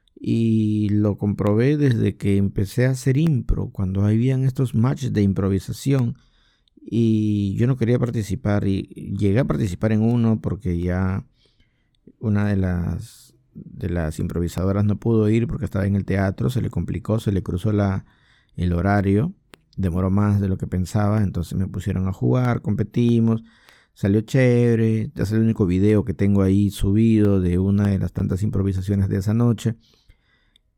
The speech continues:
Y de ahí clasificamos a la final y todo, pero esa experiencia para mí fue un, reafirmé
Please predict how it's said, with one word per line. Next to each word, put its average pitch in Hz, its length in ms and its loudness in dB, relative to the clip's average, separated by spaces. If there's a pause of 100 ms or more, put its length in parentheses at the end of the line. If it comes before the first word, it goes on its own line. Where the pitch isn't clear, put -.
Y 135 60 4
de 127 100 4
ahí 139 340 4 (920)
clasificamos 123 640 -2
a 123 60 2
la 113 100 0
final 135 760 2
y 107 60 -4
todo, 127 340 2
pero 117 300 -2 (1080)
esa 110 180 0
experiencia 110 400 0
para 104 180 0
mí 104 160 0
fue 107 280 0
un, 113 360 -4 (1160)
reafirmé 113 1400 0